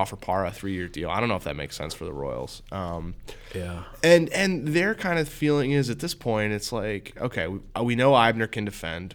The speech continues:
Speaker 1: We know Starling can defend. We know Orlando can defend. We know, uh, Dyson can defend. Okay, like, those guys are free, essentially, except
Speaker 2: Mm-hmm.
Speaker 1: for Dyson.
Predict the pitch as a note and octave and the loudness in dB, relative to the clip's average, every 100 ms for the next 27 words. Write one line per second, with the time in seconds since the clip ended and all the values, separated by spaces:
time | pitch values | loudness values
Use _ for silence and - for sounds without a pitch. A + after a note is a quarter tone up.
0 | - G2+ G2+ G#2 A2+ G#2 G2+ G2 F#2+ F#2 | -8 -6 -4 -2 0 2 2 -2 -6 -8
1 | - D2+ E2 F2 G2+ G2+ G#2 G#2 F#2+ F#2+ | -6 -6 -6 -6 -4 0 0 0 0 -4
2 | F#2 F#2 D2+ E2 - D2 D#2+ F2+ F#2+ F#2+ | -4 -6 -6 -8 -8 -8 -6 -8 -6 -4
3 | G2 F#2+ F#2+ F#2 - - - - - F#2+ | -2 0 0 -2 -4 -16 -20 -18 -6 -2
4 | F#2 F2+ D#2 C#2+ C#2+ - - G#2+ A#2 G2 | 0 0 -2 -4 -6 -6 0 2 2 0
5 | - D#2 - - - - - - - - | -6 -10 -10 -10 -10 -12 -16 -8 -6 -4
6 | - - - - G#2 F2 - - B2+ D3 | -8 -10 -12 -6 -4 -4 -6 0 4 8
7 | D3 C3 A2+ - - G1+ - - - - | 8 8 4 -6 -10 -10 -10 -14 -16 -14
8 | - D2 - C#2+ - G2 G#2 E2+ C#2 - | -8 -8 -6 -6 0 0 2 0 -4 -6
9 | G1+ | -8